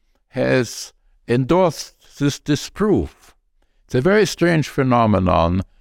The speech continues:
We could talk about this another day. A very interesting story there. I regard it as a kind of a mystery,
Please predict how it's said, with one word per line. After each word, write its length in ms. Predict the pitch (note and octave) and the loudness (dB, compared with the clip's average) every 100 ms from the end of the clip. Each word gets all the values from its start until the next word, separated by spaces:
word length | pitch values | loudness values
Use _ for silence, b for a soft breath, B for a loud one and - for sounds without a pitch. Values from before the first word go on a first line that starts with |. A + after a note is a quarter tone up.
| _ | _
We 120 | - A#2 | -6 -2
could 240 | A#2+ - | -2 0
talk 280 | B2 A#2 - | 0 0 -2
about 440 | G2 - F#2+ F#2 | -8 -2 -2 -2
this 320 | - F#2 - | 0 0 0
another 400 | F2 D#2+ F2 D#2+ | -2 0 -2 -2
day. 320 | D2 E2 F2+ - b b - | -2 -2 -2 -4 b b -6
A 160 | G2 | -4
very 320 | A#2+ G#3+ F#3+ | -2 0 0
interesting 460 | F3+ F3 D3+ - C#3 | -2 -2 -8 -4 -4
story 520 | - - C3+ C3 B2+ | -2 0 2 2 2
there. 520 | A#2+ A#2+ B2 A#2 A2+ - _ _ _ | 2 2 0 -2 -6 -10 _ _ _
I 180 | - D#3+ | -4 0
regard 500 | E3 E3 C#3+ D#3 D3+ | 0 0 0 2 2
it 120 | D3 | 2
as 200 | C#3 C3+ | 0 0
a 80 | B2 | -2
kind 340 | - C#3+ D#3 D3+ | -2 -2 0 0
of 140 | B2+ | 0
a 80 | A#2+ | -2
mystery, 880 | B2 F3 - - E3 D#3 D#3 D#3 | 0 -2 -4 -4 0 2 2 0